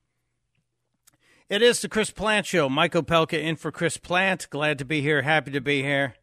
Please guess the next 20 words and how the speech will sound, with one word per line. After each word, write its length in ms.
Uh, 220
that 360
discussion 1000
on 340
Morning 540
Joe 580
continued 840
with 400
Barnicle 680
and, 360
uh, 480
is 140
it 160
Susan 560
Glasser? 680
I 80
think 320
that's 280
her 140
name. 440